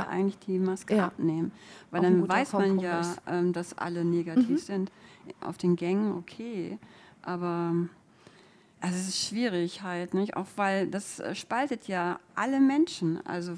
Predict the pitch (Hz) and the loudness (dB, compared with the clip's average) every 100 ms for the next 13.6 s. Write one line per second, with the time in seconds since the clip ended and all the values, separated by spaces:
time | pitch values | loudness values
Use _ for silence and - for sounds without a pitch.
0 | 196 - 277 254 - - 247 247 214 202 | -12 -8 -8 -8 -10 -4 2 2 2 0
1 | 208 - 196 196 - 226 208 190 190 196 | 0 -6 -8 -8 -4 -2 0 -2 -4 -6
2 | 196 208 - 202 - - 202 - - 311 | -8 -10 -8 -8 -8 -12 -12 -4 4 4
3 | 277 180 175 180 170 175 180 180 - 180 | 6 2 0 -4 -4 0 0 -2 -4 -2
4 | 180 180 180 - 170 160 156 - 185 - | -2 -2 -4 -8 -10 -10 -10 -10 -6 -4
5 | - 202 202 196 190 - - - - 185 | -2 -2 -2 -2 -6 -14 -20 -20 -4 0
6 | 190 190 185 196 190 190 196 208 202 202 | 2 0 -8 -8 -10 -8 -8 -2 0 0
7 | - - 185 190 185 190 202 170 170 - | -4 -4 4 6 6 4 -2 -6 -6 -10
8 | 165 - 220 190 175 175 - - - 175 | -14 0 4 4 4 0 -4 -18 -2 2
9 | 180 - 170 180 196 196 190 180 170 - | 2 2 -4 -2 -4 -2 2 4 4 2
10 | 170 165 190 208 - 220 - 175 180 190 | -2 -4 -8 -10 -10 -10 -6 0 2 2
11 | 185 - - - - - - - 208 185 | -2 -10 -12 -12 -12 -12 -8 2 4 4
12 | 175 180 180 175 - - - - 220 214 | 4 2 2 -2 -6 -8 -8 -4 -2 0
13 | 214 214 208 208 208 | -2 -4 -6 -4 -4